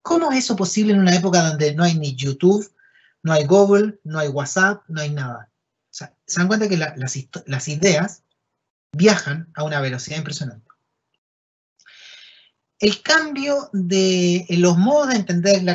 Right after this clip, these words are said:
el tratamiento de la enfermedad mental hizo que el modelo clásico del manicomio, esto lo estoy llevando al terreno de la psiquiatría, se preocupara de que los hospitales pasaran a ser modernos, dejaran de ser asilos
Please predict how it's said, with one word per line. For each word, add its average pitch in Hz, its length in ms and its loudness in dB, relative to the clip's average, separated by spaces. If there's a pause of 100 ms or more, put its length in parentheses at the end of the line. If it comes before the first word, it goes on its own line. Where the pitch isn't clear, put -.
el 139 100 -14
tratamiento 170 400 -4
de - 20 0
la 156 60 -2
enfermedad 156 320 -2
mental 165 500 0 (300)
hizo 233 400 -4
que 202 100 0
el 190 100 2
modelo 196 600 0
clásico 139 720 -4
del 139 240 -8
manicomio, 139 800 -4 (160)
esto 139 220 -12
lo 131 60 -8
estoy 147 160 -10
llevando 156 260 -4
al 143 80 -6
terreno 147 340 -2
de 139 80 -4
la 127 80 -6
psiquiatría, 165 600 -2 (880)
se 196 220 -2
preocupara 240 840 -2
de 180 260 -4
que 180 320 2
los 165 220 -6
hospitales 220 560 -4
pasaran 196 420 0
a 180 60 2
ser 196 240 -2
modernos, 156 760 2
dejaran 165 380 -4
de 160 100 -6
ser 160 160 -6
asilos 156 680 -4